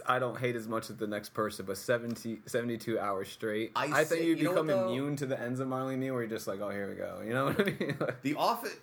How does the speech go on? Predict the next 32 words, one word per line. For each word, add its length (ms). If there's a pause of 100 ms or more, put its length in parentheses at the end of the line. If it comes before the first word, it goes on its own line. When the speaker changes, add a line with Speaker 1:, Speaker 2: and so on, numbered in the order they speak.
(160)
Speaker 2:
the 140
Scott's 340
Tots 300
episode 280
of 80
The 80
Office, 480
and 160
again, 200
we're 60
talking 160
about 120
the 60
most 220
cri-, 160 (100)
really 220
cringeworthy 680
episodes 460
of 120
movies 180
and 40
Speaker 1:
<laughs> 40
Speaker 2:
television. 300 (280)
Uh, 360 (500)
it's, 480 (1500)
even 260
when 120
you 80
describe 640
it 200
to 100
somebody 640